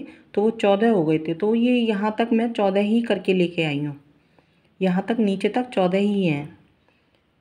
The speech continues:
अब friends क्या करेंगे, अब इसकी इस तरीके की frill बनाएंगे, ये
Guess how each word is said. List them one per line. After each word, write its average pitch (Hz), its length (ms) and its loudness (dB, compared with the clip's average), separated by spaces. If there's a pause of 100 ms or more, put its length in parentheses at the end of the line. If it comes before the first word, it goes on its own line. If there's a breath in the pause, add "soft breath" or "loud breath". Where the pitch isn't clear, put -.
(160)
अब 196 100 -2
friends 214 400 -2
क्या 208 180 0
करेंगे, 208 480 -2 (360 loud breath)
अब 190 320 -8
इसकी 202 360 -4 (260)
इस 185 200 -6
तरीके 190 400 0
की 254 180 -2
frill 180 340 0
बनाएंगे, 151 420 -4
ये 151 240 -8